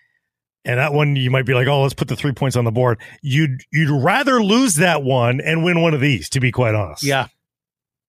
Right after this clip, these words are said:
Speaker 2: Because nobody's ga-, I mean, Colorado gains ground on you, so
Speaker 1: Who
Speaker 2: be it.
Speaker 1: cares?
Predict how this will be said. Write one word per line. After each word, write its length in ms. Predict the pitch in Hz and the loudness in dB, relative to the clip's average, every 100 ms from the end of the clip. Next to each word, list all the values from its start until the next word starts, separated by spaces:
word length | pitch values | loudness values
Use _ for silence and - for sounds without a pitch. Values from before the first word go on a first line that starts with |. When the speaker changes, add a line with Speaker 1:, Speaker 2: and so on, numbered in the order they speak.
| _ _ _ - | _ _ _ -6
Speaker 2:
Because 320 | 147 151 123 | -2 -2 0
nobody's 420 | 160 185 185 143 | 0 0 -2 -2
ga-, 360 | 170 156 127 117 | -2 -2 -4 -6
I 80 | |
mean, 140 | 117 113 | -8 -6
Colorado 460 | 156 170 151 151 143 | -4 0 0 0 -2
gains 280 | 139 143 - | -2 -2 -2
ground 300 | 131 143 135 | -2 0 0
on 160 | 131 | -2
you, 80 | 120 | -4
so 380 | - 143 147 123 | -4 -2 -2 -2
Speaker 1:
Who 120 | 143 | -4
Speaker 2:
be 80 | 143 | 0
it. 40 | 156 | 0
Speaker 1:
cares? 400 | 113 90 - | -2 -4 -10